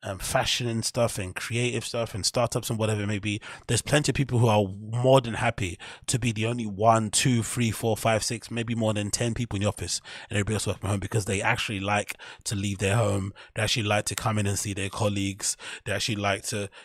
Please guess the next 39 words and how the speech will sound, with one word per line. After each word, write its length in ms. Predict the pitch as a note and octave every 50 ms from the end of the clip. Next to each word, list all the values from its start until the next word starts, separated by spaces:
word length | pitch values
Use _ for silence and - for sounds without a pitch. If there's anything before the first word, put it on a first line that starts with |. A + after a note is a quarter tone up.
| _ -
you 100 | A2+ A2
know, 160 | G#2+ F#2+ F#2 -
have 200 | - - A2+ G#2+
some 240 | - - B2 A2 G#2
lunch 240 | G#2 G#2 G#2+ - -
with 120 | A2 -
some 140 | - A2 G2
random 340 | G#2 G2 G2+ G2+ F#2+ F#2 F#2+
people, 560 | - G#2+ G#2 G2 - G2+ G2 G2 G2 F#2+ - - - - _ -
hang 240 | - A2 G#2 G2+ A2+
out 180 | G#2+ A2 G#2+
in 100 | G#2+ A2
the 60 | G#2+
city 300 | G#2 - - B2+ - -
centre, 320 | G2+ - A2+ G#2 - B2+ A2+
whatever 260 | A2+ A#2+ C3 C3 B2+
it 60 | A#2
may 140 | A2+ G#2+ G2+
be. 220 | F#2+ A2 G2 E2+ - - _ _ _ _ _ _ _ _ _ _ _ _ - - - -
They 80 | B2+
don't 180 | A#2+ A2+ G#2+ A2
mind 220 | A#2+ A2+ A2 G#2
the, 240 | - A#2+ G#2+ - A#2+
the 120 | G#2+ A#2+ A2
office 340 | - B2 - - A#2 - -
commute 380 | - C3+ G#2+ G#2 A#2 A#2+ A#2+
all 120 | G#2 A2 A#2
the 120 | A#2 A#2
way, 160 | A2 A2+ A2
you 240 | A2 G#2+ B2 C3 B2
know, 100 | A#2 A2
whatever 340 | G#2 G#2+ G#2+ A2 A2+ A2+ A2+
it 60 | G#2+
may 120 | G#2+ G#2+
be, 140 | G#2 A2+ A2+
going 280 | G#2 - A2+ A2 A2+ G#2+
there, 180 | A2 G#2+ A2
coming 320 | - - B2 A2+ G#2+ G#2+ G2+
back. 300 | G#2+ G#2 G#2+ - -